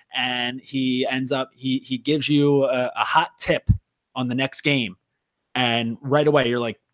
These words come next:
"Fuck yeah, I'm on it. I'm gonna dig myself out of this hole. All I have to do now is just, like,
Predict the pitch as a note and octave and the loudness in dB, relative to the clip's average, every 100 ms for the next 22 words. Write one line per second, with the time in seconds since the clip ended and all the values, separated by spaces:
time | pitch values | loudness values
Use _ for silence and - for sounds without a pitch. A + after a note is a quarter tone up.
0 | _ - - C#3+ C#3+ D3 C3 C3 B2 B2 | _ -14 -2 -2 0 2 4 2 0 0
1 | C3 B2+ B2 B2+ A#2+ A#2+ G#2+ - D3 C3+ | 2 2 0 -2 -6 -8 -6 -2 -2 0
2 | B2+ C#3+ B2 C3 B2 B2 - C3 C3 - | -2 -2 -2 -4 -4 -6 -4 -2 -2 -2
3 | C3 C3 C3+ - A#2 B2+ B2 A#2+ B2+ C3+ | -4 -2 -4 -6 -4 -4 -2 -2 -2 -4
4 | B2 B2+ A#2 A#2 | -8 -8 -6 -6